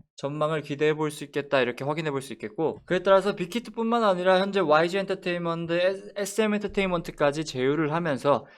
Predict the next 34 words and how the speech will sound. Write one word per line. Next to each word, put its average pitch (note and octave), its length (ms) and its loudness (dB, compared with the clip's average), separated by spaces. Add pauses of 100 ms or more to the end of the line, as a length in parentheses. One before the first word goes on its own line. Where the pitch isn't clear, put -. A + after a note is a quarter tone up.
(200)
국내 G3+ 400 0
탑 A3+ 180 -4
쓰리 A3+ 300 0
엔터테인먼트사와 G#3 880 0
모두 D3 380 0
제휴 C#3 320 -4
관계를 D3 380 -4
구축했다라고 B2+ 760 -6
밝히고 A2 320 -10
있습니다. G#2+ 420 -12
또한 G3+ 160 6
최근에 G#3+ 320 0
글로벌 G3 380 2
넘버원 E3+ 460 2
웹소설 F#3+ 500 0
플랫폼 F3 400 -4
와패드를 F#3 560 -2
인수로 C3+ 720 -4 (200)
넘버원 E3 400 2
스토리텔링 G3+ 640 2
플랫폼 G3 380 2
업체로 F3 380 2
거듭나게 C#3 500 0
되었다라고 A#2+ 800 -2
밝히고 A2+ 420 -2
있습니다. G#2+ 420 -8
그렇다면 G3+ 420 2
현재 A3 200 4
네이버도 G3+ 500 8
웹툰 E3 560 2
서비스를 G#3+ 560 0
진행하고 E3+ 500 -4
있는 D#3+ 240 -4
가운데 B2+ 540 0